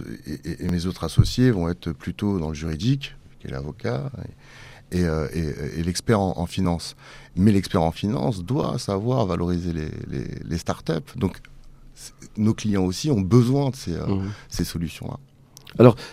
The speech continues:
Speaker 2: euh, réellement, vous, vous conseillez quoi à vos startups ? Enfin, aux startups, euh, que vous
Speaker 1: Startup, alors, les startups que j'ai autour de moi, euh, concrètement, vraiment, premièrement,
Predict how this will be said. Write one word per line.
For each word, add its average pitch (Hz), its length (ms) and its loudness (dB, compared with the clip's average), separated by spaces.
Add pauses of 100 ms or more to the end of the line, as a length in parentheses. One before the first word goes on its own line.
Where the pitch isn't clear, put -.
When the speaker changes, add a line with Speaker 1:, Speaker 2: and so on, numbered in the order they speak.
(120)
Speaker 2:
euh, - 60 -2 (100)
réellement, 165 720 4
vous, 104 260 -6
vous 123 100 -8
conseillez 127 380 -2
quoi 98 200 -4
à 95 40 -2
vos - 140 -10
startups ? - 320 -10 (340)
Enfin, 82 140 0
aux 80 60 -6
startups, - 340 -10 (180)
euh, 76 180 -6
que - 100 -10
vous - 60 -8 (380)
Speaker 1:
Startup, 135 420 6
alors, 117 200 8
les 123 100 12
startups 147 420 6
que 123 120 6
j'ai 113 180 8
autour 117 260 6
de 110 100 6
moi, 123 480 6
euh, 95 140 2
concrètement, 110 640 2 (180)
vraiment, 104 560 2 (260)
premièrement, 117 640 6